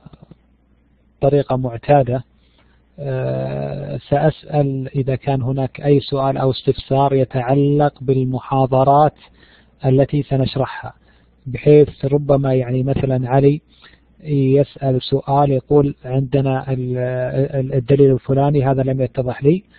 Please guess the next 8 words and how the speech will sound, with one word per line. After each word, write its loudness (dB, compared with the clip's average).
فأثناء 2
حديثي 0
أقوم -2
ب-، 0
ب-، 0
ب-، -2
بشرح -4
ذلك، -6